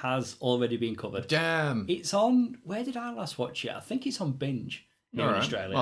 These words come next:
Speaker 2: I just got rid of my Binge subscription.
Speaker 1: Oh, that's bad timing. But
Speaker 2: Yeah.
Speaker 1: it's, <laughs> it's on there, but, you know, I'm sure you can find another way to watch it. I know it's on Apple Movies
Speaker 2: Okay, I'll have
Speaker 1: as
Speaker 2: to look
Speaker 1: well.
Speaker 2: for it.
Speaker 1: Okay, but in the show, so again, no cape,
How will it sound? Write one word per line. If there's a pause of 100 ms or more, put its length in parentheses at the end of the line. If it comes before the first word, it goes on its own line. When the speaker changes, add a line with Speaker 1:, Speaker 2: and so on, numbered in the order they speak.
(120)
Speaker 2:
I
just
got
rid
of
my
Binge
subscription.
Speaker 1:
Oh,
that's
bad
timing. (300)
But
Speaker 2:
Yeah.
Speaker 1:
it's, (140)
<laughs>
it's
on
there,
but,
you
know,
I'm
sure
you
can
find (400)
another
way
to
watch
it.
I
know
it's
on
Apple
Movies (280)
Speaker 2:
Okay, (140)
I'll
have
Speaker 1:
as
Speaker 2:
to
look
Speaker 1:
well.
Speaker 2:
for
it. (640)
Speaker 1:
Okay,
but
in
the
show,
so
again,
no
cape,